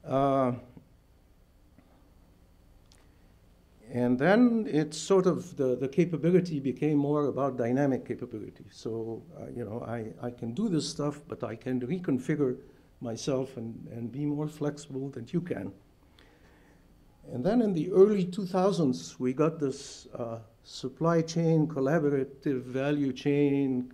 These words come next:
synchronization. And, you know, it's like a kumbaya if you're,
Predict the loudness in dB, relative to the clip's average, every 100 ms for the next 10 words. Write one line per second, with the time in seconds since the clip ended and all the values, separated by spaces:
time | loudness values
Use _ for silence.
0 | -10 -8 -6 -6 -6 -6 -2 -2 -2 -2
1 | -4 -6 -12 -20 _ _ _ _ -16 -14
2 | -8 -6 -6 -8 -10 -8 -8 -4 -2 2
3 | 2 4 2 0 -4 -8 -8 -8